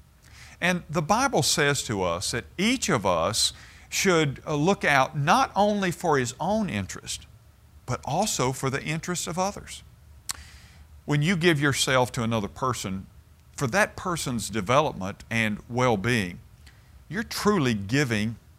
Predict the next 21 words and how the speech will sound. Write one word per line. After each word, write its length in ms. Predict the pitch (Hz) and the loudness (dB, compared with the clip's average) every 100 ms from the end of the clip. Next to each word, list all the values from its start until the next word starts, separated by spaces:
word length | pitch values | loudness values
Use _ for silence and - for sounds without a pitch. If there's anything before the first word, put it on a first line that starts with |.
| - - | -16 -6
and 220 | 110 95 | -6 -4
God 320 | 120 135 143 | -4 -4 -4
will 100 | 104 | -6
bless 400 | 85 117 131 - | -6 -2 -2 -4
you 60 | 127 | -10
for 340 | - - - | -10 -10 -10
it. 760 | - - - _ _ - - - - - | -12 -20 -20 _ _ -20 -20 -20 -20 -10
If 140 | 117 120 | -6 0
you're 100 | 113 | 4
married 540 | 113 135 170 185 156 - - - - | 6 8 8 8 2 -12 -20 -20 -16
or 80 | 90 | -10
you're 160 | 92 95 | -6 -6
a 60 | |
parent, 580 | 92 135 156 180 190 - - - - - | -4 0 2 2 0 -10 -20 -20 -20 -20
well, 140 | 117 | -14
you 180 | 139 143 | -10 -6
know 220 | 175 151 | 0 0
this 180 | 127 117 | 0 -2
from 140 | - 113 | -6 -6
personal 360 | 113 101 101 | -4 -4 -8
experience. 600 | 92 - - 92 - - | -10 -12 -10 -10 -10 -18